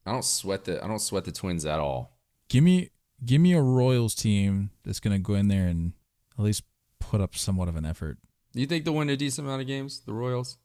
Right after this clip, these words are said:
Speaker 2: I, I mean, I agree with what you're saying. I don't think I would be, I'm, I'm
Speaker 1: You think
Speaker 2: probably
Speaker 1: they
Speaker 2: not
Speaker 1: win
Speaker 2: as
Speaker 1: eighty
Speaker 2: high.
Speaker 1: games?
Speaker 2: That's tough.
Speaker 1: I'll say over seventy-five. I don't think I'll give 'em eight.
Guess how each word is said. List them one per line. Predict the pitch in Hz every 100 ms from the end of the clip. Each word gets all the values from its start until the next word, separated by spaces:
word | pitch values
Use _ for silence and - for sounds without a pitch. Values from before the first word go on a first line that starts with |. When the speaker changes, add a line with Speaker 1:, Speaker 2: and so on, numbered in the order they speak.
| _ _ -
Speaker 2:
I, | 156 226
I | 170
mean, | 170
I | 185 226
agree | 160 104 95
with | 90 -
what | 95
you're | 85
saying. | 85 87 98 120 _ _ _ _
I | 113
don't | 123 120
think | - 120 107
I | 107
would | 101
be, | 101 101
I'm, | 107 113 104
I'm | 104
Speaker 1:
You | 98 101
think | -
Speaker 2:
probably | -
Speaker 1:
they |
Speaker 2:
not | 120
Speaker 1:
win | 117
Speaker 2:
as | 113
Speaker 1:
eighty | 107
Speaker 2:
high. | 98
Speaker 1:
games? | 131 151 165 - _ _ - - - - _ _
Speaker 2:
That's | 98 -
tough. | - 82 - _ _ _
Speaker 1:
I'll | -
say | 156 -
over | 113 104
seventy-five. | 95 - 85 78 - 69 71
I | 78
don't | 85
think | -
I'll | 76
give | 76
'em | 71
eight. | 67